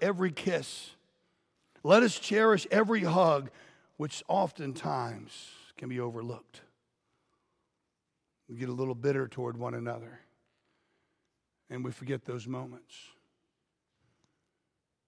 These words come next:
The coming home from work turns into something different.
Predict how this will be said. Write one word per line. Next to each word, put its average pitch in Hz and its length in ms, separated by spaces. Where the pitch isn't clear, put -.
The 117 80
coming 151 320
home 143 300
from 127 200
work 143 480
turns 143 300
into 139 180
something 131 380
different. - 500